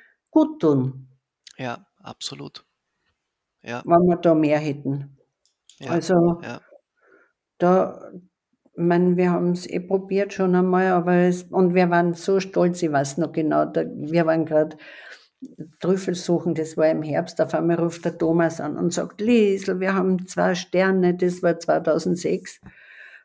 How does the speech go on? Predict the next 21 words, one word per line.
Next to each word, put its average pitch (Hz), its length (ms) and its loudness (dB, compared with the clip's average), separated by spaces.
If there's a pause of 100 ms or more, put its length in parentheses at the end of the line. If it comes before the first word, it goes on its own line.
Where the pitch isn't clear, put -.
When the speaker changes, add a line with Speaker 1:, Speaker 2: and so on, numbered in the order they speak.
Speaker 1:
haben 170 180 4
wir 175 80 8
ja 175 380 4
Michelin 180 520 0
gehabt 214 320 -4
für 156 160 2
drei 147 260 0
Jahre, 143 420 -2
ne? 180 360 -2
Speaker 2:
Ja, 127 180 -8
bis 147 240 -10
Speaker 1:
Und 170 360 2
Speaker 2:
zweitausendneun, 135 360 -4
ja, 123 200 -10 (160)
bis, - 120 -8
Speaker 1:
Ja. 165 120 4
Speaker 2:
bevor 196 240 0
er 127 60 -4
sich 143 160 -14
verabschiedet 131 640 -4
hat. - 240 -14